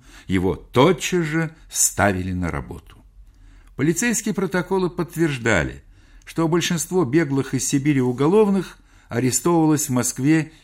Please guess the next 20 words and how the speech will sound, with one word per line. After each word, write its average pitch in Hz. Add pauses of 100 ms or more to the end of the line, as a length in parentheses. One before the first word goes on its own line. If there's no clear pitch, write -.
(140)
именно 175
на 120
Хитровке. - (800)
Мрачное 87
зрелище 71
представляла 78
собой 76
Хитровка 127 (300)
в -
прошлом 78
столетии. - (360)
В 92
лабиринте 107
коридоров 98
и 90
переходов, 87 (380)
на 123
кривых 135
полуразрушенных 135
лестницах, 127